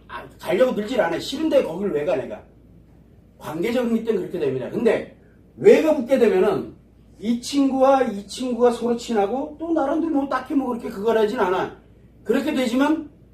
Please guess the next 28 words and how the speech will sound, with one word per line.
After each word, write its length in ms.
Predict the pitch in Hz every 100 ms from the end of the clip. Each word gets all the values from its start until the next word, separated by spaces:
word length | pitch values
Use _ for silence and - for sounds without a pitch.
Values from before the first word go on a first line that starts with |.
| - 156
요렇게 300 | 226 233 -
함께 280 | 285 311
어울릴 300 | 285 247 226
때는 400 | 226 226 165 - - - 123
얘와의 800 | 165 196 208 220 226 226 240 240
관계상이 920 | 170 143 156 196 202 185 214 277 - - - -
애매한 580 | 143 190 320 403 403
경우가 340 | 294 262 208 180
있거든요. 380 | - - 117 92 - - - - - - - - -
그렇게 240 | 156 185
되면 220 | 175 180
거기에는 440 | 139 139 175 233 123
왜가 340 | 131 156 247
붙게 240 | 233 - 170
됩니다. 400 | 123 107 - - - - - - - -
그렇게 260 | 190 214
되면서 580 | 214 160 156 190 - - - - -
어느 240 | 147 185 202
한 220 | 196 208
특정한 420 | 226 - 226 208
친구하고 800 | - 185 165 147 147 214 233 - -
잘 360 | - 208 226
어울리고 640 | 220 165 160 170 170 120 - -
어느 220 | 135 151 170
한 140 | 170
특정 300 | 220 - 226
친구하고는 480 | - 214 180 190 196
이상하게 460 | 240 349 - -